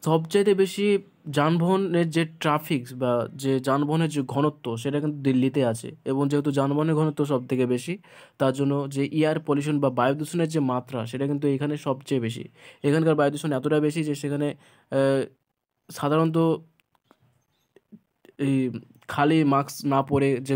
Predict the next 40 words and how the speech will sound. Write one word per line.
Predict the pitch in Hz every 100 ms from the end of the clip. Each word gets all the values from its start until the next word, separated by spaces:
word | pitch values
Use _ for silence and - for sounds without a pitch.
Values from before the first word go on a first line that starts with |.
| 127
ঘুরে | 135 147
বেড়ানোটা | 139 123 131
সেটাও | 160 156 156
কিন্তু | 143
অনেকটা | 131 127 117
বিপজ্জনক। | 117 113 110 104 - _ _ _ _ - _ -
<clears throat> | - - 160 - - _ _ _ _ _ _ - - - - -
It | 160
has | 190 180 180
more | 196 196
cars | 190 190 170
than | 165 156
the | 135
states | - 160 147 147
of | 131 - 139
Gujarat | 139 139 151
and | 139 127
West | 131 139
Bengal | 135 135 135
put | 131 120
together। | 123 117 123 -
তো | 127 131
গুজরাট | 143 160 170
আর | 160
ওয়েস্ট | 139 139 147
বেঙ্গল | 135 127 139 - _ - -
এই | 147 151
দুটো | 165 175 175 - 139
রাজ্যের | 139 139 151 170 170 _ -
সমস্ত | 165 170 170 170 147
যানবাহনকে | 143 143 160 156 139
একত্রিত | 160 160 165 165
করলে | 160 151 139
যা | 131 123
হবে | 120 180 - - -
তার | 139 143 -
থেকে | 180 196
কিন্তু | 185 170
বেশি | 156 165 151
যানবাহন | 147 156